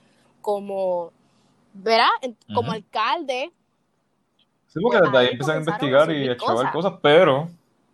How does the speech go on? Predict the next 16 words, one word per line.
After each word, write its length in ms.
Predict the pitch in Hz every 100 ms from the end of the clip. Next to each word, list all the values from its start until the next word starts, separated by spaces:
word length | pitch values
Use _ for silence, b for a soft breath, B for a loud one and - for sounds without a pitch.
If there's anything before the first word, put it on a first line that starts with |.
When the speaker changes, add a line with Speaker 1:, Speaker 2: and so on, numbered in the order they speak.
| _ _
Speaker 2:
no 460 | 113 123 127 139 143
todos 720 | 156 190 180 160 160 160 - _
los 180 | - 127
candidatos 520 | 131 127 127 160 143 - _ _
se 880 | - - 120 117 113 110 104 98 95 -
hicieron 260 | 110 123
papelones 460 | 147 127 127 143 143 -
porque 340 | 113 117 110
le 120 | 107
tiraron, 440 | 95 98 147 117 92 _ _ _ _
pero 100 | 104
fueron 220 | 120 139
por 100 | 170
su 140 | 135 -
cuenta 320 | 127 127 117
propia. 340 | 110 139 98